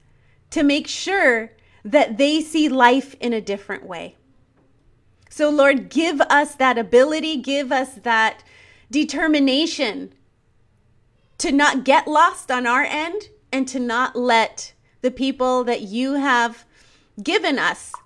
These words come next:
to get lost as well. We ask for your prayer and protection over each and every one of your daughters and sons listening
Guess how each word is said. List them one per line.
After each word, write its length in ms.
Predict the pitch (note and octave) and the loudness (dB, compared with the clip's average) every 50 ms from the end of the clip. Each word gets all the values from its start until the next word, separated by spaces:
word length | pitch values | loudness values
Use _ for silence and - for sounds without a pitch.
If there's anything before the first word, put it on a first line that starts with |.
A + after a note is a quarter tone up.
| _ _ _ _ _ _ _ _ _ _ _ _ _ _ | _ _ _ _ _ _ _ _ _ _ _ _ _ _
to 140 | - - C#4+ | -6 -4 -2
get 240 | G3 C4 A#3 - - | 0 0 0 0 0
lost 440 | A#3+ A3 G#3+ G#3+ G#3 G#3 - - - - | -2 0 0 0 0 -2 -8 -16 -12 -12
as 180 | G3+ G3+ F#3 F#3 | -12 -12 -10 -10
well. 340 | F#3 F3+ E3+ D#3 F#3+ - _ _ _ _ _ _ _ _ _ _ _ _ _ _ _ _ - - | -8 -8 -8 -8 -10 -14 _ _ _ _ _ _ _ _ _ _ _ _ _ _ _ _ -14 -8
We 160 | A3 A3+ A3+ | -6 -4 -2
ask 280 | - G#3+ A3+ B3 - - | 0 2 0 0 -2 -6
for 200 | - - A#3 A3+ | -12 -8 -8 -6
your 140 | A3 G#3 G#3 | -6 -8 -10
prayer 540 | - - - C4 B3+ B3+ B3+ B3+ B3 - - A#3+ | -10 -8 -6 -2 0 0 0 0 -2 -4 -6 -8
and 120 | A#3 A3+ | -8 -6
protection 840 | - B3 A#3 - A#3+ G#3+ G3+ - - - - G3+ G3+ G#3 G#3+ G#3+ - _ _ _ - - | -6 -8 -8 -6 -6 -6 -6 -6 -8 -10 -8 -6 -6 -6 -10 -12 -14 _ _ _ -8 -4
over 260 | A#3 A3 A3 A3 - - | -4 -4 -4 -4 -6 -6
each 300 | - B3+ B3+ B3+ - - | -6 -6 -6 -6 -6 -6
and 180 | C4 B3 - - | -6 -6 -6 -6
every 400 | A3+ A3+ G#3+ G3+ G#3+ G#3+ A3+ A3 | -6 -8 -8 -8 -10 -10 -8 -8
one 440 | G#3+ F#3+ G3+ F#3+ G3 F#3+ F#3+ G3 _ _ _ _ _ _ _ _ _ _ _ _ _ _ _ _ _ _ - | -8 -8 -8 -8 -8 -10 -12 -14 _ _ _ _ _ _ _ _ _ _ _ _ _ _ _ _ _ _ -6
of 140 | A3+ F#3+ A3 | -4 -4 -2
your 160 | A3 G#3 G3+ | -4 -4 -2
daughters 460 | G3 G#3 G3+ G#3 G#3 G#3+ A3+ G#3+ G#3+ | 0 0 0 2 0 0 -4 -6 -6
and 140 | A3 A3 G#3+ | -8 -10 -8
sons 340 | - - G3+ G3+ G#3 G3 G3+ | -8 -8 -8 -8 -10 -10 -10
listening 640 | G3 G3+ G#3 - - A3 G3+ G3+ F#3+ F#3 G3 G3+ | -10 -10 -10 -10 -12 -12 -10 -10 -10 -12 -14 -16